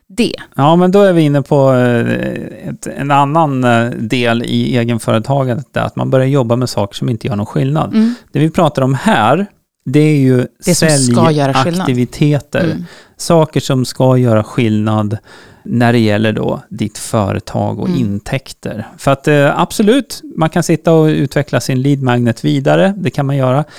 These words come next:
Speaker 2: Men gör det när du har en fungerande säljkanal som genererar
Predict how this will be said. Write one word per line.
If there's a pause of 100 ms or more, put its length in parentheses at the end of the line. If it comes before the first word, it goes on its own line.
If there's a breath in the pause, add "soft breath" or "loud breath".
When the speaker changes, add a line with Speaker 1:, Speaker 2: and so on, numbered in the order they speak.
(300 loud breath)
Speaker 2:
Men
gör
det
när
du
har
en
fungerande
säljkanal (300 soft breath)
som (140)
genererar